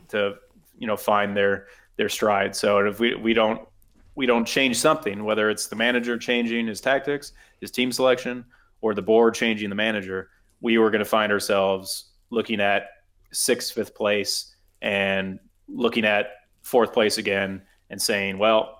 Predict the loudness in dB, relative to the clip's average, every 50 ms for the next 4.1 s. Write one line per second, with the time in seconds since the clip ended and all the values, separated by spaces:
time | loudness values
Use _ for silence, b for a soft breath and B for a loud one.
0 | _ b b b b b -6 0 2 2 4 4 4 4 4 2 2 -2 -6 -12
1 | -6 -4 -2 0 0 0 0 2 0 0 2 0 0 0 -2 -4 -4 -4 -6 -10
2 | -10 -10 -10 -12 -12 -14 -16 -16 B B B B B B -6 -4 -2 -2 -4 -4
3 | -6 -8 -8 -4 0 2 2 2 2 0 -2 -4 -4 -4 -6 -6 -2 0 2 2
4 | 2 0